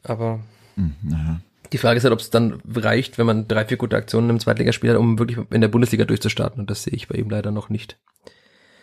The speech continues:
Speaker 2: Eher nicht. Also ich glaub, bei, in Augsburg läuft's ja auch nicht so schlecht.
Speaker 1: Wir haben gewonnen gegen Union Berlin,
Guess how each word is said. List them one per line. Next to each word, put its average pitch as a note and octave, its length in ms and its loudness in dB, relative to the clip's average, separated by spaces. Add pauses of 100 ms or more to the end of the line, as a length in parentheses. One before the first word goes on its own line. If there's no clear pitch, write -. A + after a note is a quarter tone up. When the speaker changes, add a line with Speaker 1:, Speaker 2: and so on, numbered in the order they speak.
(1300)
Speaker 2:
Eher F2 180 4
nicht. - 400 -2 (300)
Also D2+ 360 0 (380)
ich - 80 -18
glaub, - 180 -8
bei, F2+ 140 2
in F2 240 4
Augsburg F2+ 360 2
läuft's F2+ 260 4
ja G2 100 4
auch F#2 160 2
nicht F#2+ 180 2
so G2 300 2
schlecht. - 440 -2 (1160)
Speaker 1:
Wir A2 140 -4
haben A2+ 80 -4
gewonnen A2+ 260 0
gegen G#2+ 300 2
Union A2 380 0
Berlin, A2+ 340 -4